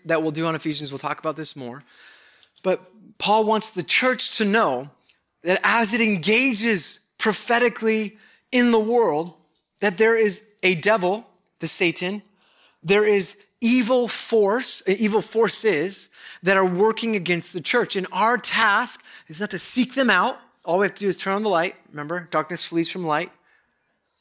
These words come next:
Our task is to stand. Firm against the attacks. The question is, are you standing firm?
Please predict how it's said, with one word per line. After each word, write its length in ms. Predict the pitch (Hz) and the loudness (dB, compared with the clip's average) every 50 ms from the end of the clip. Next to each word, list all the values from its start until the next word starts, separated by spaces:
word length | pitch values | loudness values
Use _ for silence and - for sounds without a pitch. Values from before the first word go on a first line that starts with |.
| _ _ _ _ _ _ _ _ _ _ _ _ _ _ _ _ _ _ _ _ _ _ _ _ | _ _ _ _ _ _ _ _ _ _ _ _ _ _ _ _ _ _ _ _ _ _ _ _
Our 220 | - 170 208 247 240 | 0 2 2 2 0
task 840 | - - - - 202 196 185 165 160 175 226 226 - - - - - - - _ _ _ _ _ _ _ _ _ _ _ _ _ _ | -2 -4 -2 0 0 2 2 2 0 0 -2 -4 -8 -10 -12 -12 -14 -18 -20 _ _ _ _ _ _ _ _ _ _ _ _ _ _
is 320 | - 185 185 180 175 - - | 2 2 2 2 0 -2 -6
to 200 | - - 196 175 | -4 -2 -2 -2
stand. 920 | - - - - - - - 165 180 202 202 160 - - - _ - - - _ _ _ _ _ _ _ _ _ - _ _ - | -2 -2 -2 -4 -6 -6 -6 -6 -6 -4 -4 -6 -8 -10 -14 _ -20 -20 -20 _ _ _ _ _ _ _ _ _ -20 _ _ -12
Firm 720 | - - - - - - 196 202 190 156 120 104 98 101 _ _ - | -10 -8 -8 -6 -4 -2 0 0 0 -2 -2 -6 -12 -20 _ _ -6
against 920 | 143 139 131 127 117 151 175 196 185 147 113 92 - - - - - _ _ - - - _ _ _ | -6 -6 -6 -4 0 2 2 4 2 0 -2 -6 -6 -6 -6 -8 -12 _ _ -20 -20 -20 _ _ _
the 120 | - 151 151 | -2 -2 -2
attacks. 560 | 147 - 175 175 139 104 - - - - - - - - - - _ _ _ | 0 2 2 2 2 0 -2 -8 -12 -12 -12 -16 -20 -20 -20 -20 _ _ _
The 80 | 156 | -12
question 500 | - - - 240 247 - - - - 165 | -8 -2 0 0 2 0 -2 -4 -6 -4
is, 380 | 151 175 214 220 - - - - _ _ _ _ _ _ _ _ _ _ _ _ _ _ _ _ _ _ _ _ _ _ _ _ _ _ _ _ _ _ _ _ _ _ _ _ | -4 -4 -4 -4 -6 -8 -8 -10 _ _ _ _ _ _ _ _ _ _ _ _ _ _ _ _ _ _ _ _ _ _ _ _ _ _ _ _ _ _ _ _ _ _ _ _
are 140 | 139 147 160 | -8 -6 -6
you 120 | 185 180 | -6 -6
standing 580 | - - - - 147 156 196 208 175 123 101 101 | -6 -6 -6 -8 -10 -10 -10 -10 -12 -12 -14 -16
firm? 340 | - - - - 104 - | -18 -18 -20 -20 -20 -20